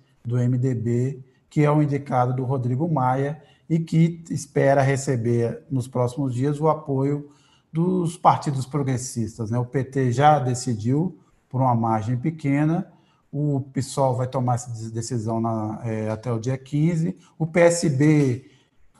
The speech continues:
os, os deputados, a bancada foi enquadrada pela direção nacional, mas não sabe ainda como isso vai acontecer, tem o P V e tem o P D T. A pergunta que eu faço pra todos, vou começar pela Thaís, aí eu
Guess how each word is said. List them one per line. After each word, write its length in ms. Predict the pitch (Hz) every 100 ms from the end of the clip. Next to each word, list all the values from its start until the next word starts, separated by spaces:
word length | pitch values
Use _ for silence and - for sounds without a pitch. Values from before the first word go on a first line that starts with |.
| _
os, 400 | 165 139 135 120
os 220 | 160 127
deputados, 800 | 127 135 - 135 117 - - -
a 100 | -
bancada 380 | 131 135 139 131
foi 180 | 123 143
enquadrada 560 | 131 147 127 123 120
pela 220 | 120 135 123
direção 340 | 123 120 131
nacional, 460 | 127 120 127 117 117
mas 100 | 139
não 80 |
sabe 320 | 160 143 123 120
ainda 160 | 120
como 220 | 120 131
isso 160 | 123 135
vai 100 | 135
acontecer, 760 | 127 151 185 185 - 156 160 - _ _
tem 180 | - 151
o 60 | 135
P 220 | 147 151
V 320 | 120 135 156
e 40 | 165
tem 140 | 160
o 60 | 160
P 160 | 160
D 180 | 156 160
T. 400 | 160 127 117 107 - _ _ _
A 120 | -
pergunta 260 | 202 214 220
que 60 | 196
eu 80 |
faço 400 | 165 160 143 131 127
pra 160 | 131
todos, 240 | 117 175 151
vou 80 |
começar 340 | 147 143 123 131
pela 220 | 135 123
Thaís, 680 | 127 120 120 160 151 104 113
aí 120 | 139
eu 180 | 170